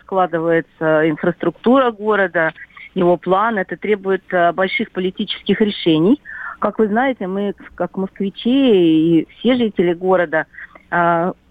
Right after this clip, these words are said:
достаточно консервативны. Вот щас обсуждается, нужен нам троллейбус или не нужен. Всем хочется сохранять, а, имеющуюся ситуацию, а, м, а, консервативно, а, в том виде, в каком, а,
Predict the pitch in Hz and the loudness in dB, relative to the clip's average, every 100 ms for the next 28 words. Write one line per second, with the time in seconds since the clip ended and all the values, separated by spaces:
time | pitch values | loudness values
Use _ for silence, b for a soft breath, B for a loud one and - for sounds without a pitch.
0 | - 180 170 208 208 202 - 180 190 185 | -8 -6 -2 -4 -2 -6 -4 -4 -2 0
1 | 180 185 180 - 294 320 208 190 226 175 | 0 0 -2 -2 0 2 2 0 -2 -2
2 | - 185 170 185 165 - 165 240 254 208 | -6 -10 -2 0 0 -2 -2 0 2 0
3 | 185 175 165 180 185 170 151 156 170 165 | 0 -2 0 -2 0 -2 -4 -8 -4 0
4 | 165 165 196 269 220 190 - B B B | 2 2 2 2 0 -2 -8 B B B
5 | - 220 214 196 - - 180 208 214 202 | -6 -2 0 -2 -4 -8 -2 -2 0 0
6 | 214 214 202 _ - 175 170 170 180 190 | 2 0 0 _ -4 -2 0 0 -2 -6
7 | 175 _ 175 - 190 185 - 165 147 - | -10 _ -12 -2 0 0 -2 -2 0 -2
8 | B B B - - 170 165 165 160 160 | B B B -10 -2 2 2 0 0 0
9 | 160 156 190 180 190 180 196 - 220 190 | 0 0 -2 0 0 0 -2 -4 -6 -2
10 | 175 160 156 - _ 110 143 - 196 202 | 0 0 0 -4 _ -4 -4 0 0 2
11 | 220 180 - 170 - 185 180 175 170 165 | 2 2 0 -4 -2 -2 0 0 0 2
12 | 160 | 0